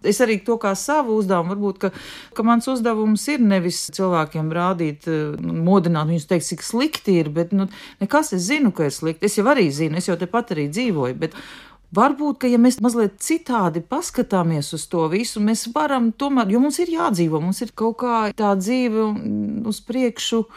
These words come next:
un man liekas, ka mūsu uzdevums ir meklēt to prieku, to, to dzīvot gribu. Tas ir kaut kādā ziņā arī pienākums. Kaut kādā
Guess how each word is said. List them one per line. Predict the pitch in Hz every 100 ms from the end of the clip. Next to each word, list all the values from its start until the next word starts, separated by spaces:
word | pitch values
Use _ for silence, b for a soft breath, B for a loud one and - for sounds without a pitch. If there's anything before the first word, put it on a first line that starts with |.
| B B B B
un | - 208 208 208
man | 233 247
liekas, | 233 202 -
ka | - 196
mūsu | 202 214 - 226
uzdevums | 196 208 196 190
ir | 202 190
meklēt | 196 196 202 180 165 160 -
to | 175
prieku, | 170 - 208 214 196 170
to, | - 185 180 180 175 B B B B B _ _ -
to | 190 175 175
dzīvot | 165 151 151 175 226 226 185 180 147 147
gribu. | 190 208 226 175 170 - b b b b -
Tas | 214
ir | 285
kaut | 277
kādā | 247 196
ziņā | 180 233 190
arī | 165
pienākums. | - 294 208 139 123 - 113 113 120 - - B B B -
Kaut | 180 170
kādā | 240 262 262 214